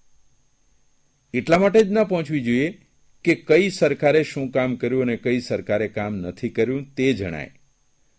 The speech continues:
પરંતુ એટલા માટે પહોંચવી જોઈએ કે તેઓ જો આ બાબતના હકદાર છે, તો તે હક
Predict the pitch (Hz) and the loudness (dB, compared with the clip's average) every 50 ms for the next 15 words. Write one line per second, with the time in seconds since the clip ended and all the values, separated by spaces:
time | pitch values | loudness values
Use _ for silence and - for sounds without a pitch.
0 | _ _ - 120 113 117 120 110 139 120 98 98 95 - 160 180 185 175 165 139 | _ _ -2 0 2 2 0 0 -2 -2 -2 -2 -2 0 0 0 2 2 0 0
1 | 156 135 107 120 110 107 101 107 107 104 87 76 85 85 85 85 104 135 - - | 0 -4 -2 -2 -4 -4 -4 -4 -4 -6 -6 -6 -8 -8 -6 -4 -6 -6 -6 -10
2 | _ _ _ _ _ _ _ - - 123 - - - 139 147 165 190 196 156 185 | _ _ _ _ _ _ _ -4 -4 -4 -4 -2 -2 0 4 4 4 4 6 6
3 | 180 160 147 139 135 135 131 147 147 - 151 135 120 107 98 87 - 92 101 135 | 6 6 6 6 4 2 4 2 0 -2 -2 -4 -4 -4 -6 -8 -10 -2 2 6
4 | 170 202 190 175 - - - 95 78 - - - _ _ _ _ _ _ _ _ | 6 6 6 4 0 -2 -2 -2 -2 -4 -10 -20 _ _ _ _ _ _ _ _
5 | _ _ _ _ - 113 107 - - - 131 139 139 117 101 110 107 - - | _ _ _ _ -2 -2 -2 -2 -2 -2 2 2 2 0 0 0 0 -2 -2